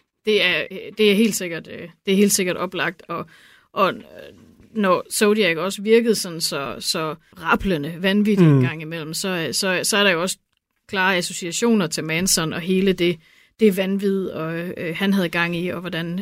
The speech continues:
Speaker 1: øh, han fik,
Speaker 2: Ja.
Speaker 1: var i stand til at få folk til at, at handle. Så, øh, ja.
Speaker 2: Ja.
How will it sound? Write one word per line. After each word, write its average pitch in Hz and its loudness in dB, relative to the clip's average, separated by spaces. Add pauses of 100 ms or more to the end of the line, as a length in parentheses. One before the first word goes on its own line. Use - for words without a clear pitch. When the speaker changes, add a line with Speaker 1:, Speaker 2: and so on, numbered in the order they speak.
Speaker 1:
øh, 185 -10
han 196 -4
fik, - 0
Speaker 2:
Ja. 139 6 (140)
Speaker 1:
var 185 -6
i 165 -4
stand 185 -2
til 180 -4
at 156 -4
få - -14
folk 175 -4
til 180 -4
at, 165 -2 (360)
at 196 4
handle. 185 2
Så, 165 -2
øh, 175 -12 (180)
ja. 165 2
Speaker 2:
Ja. 120 4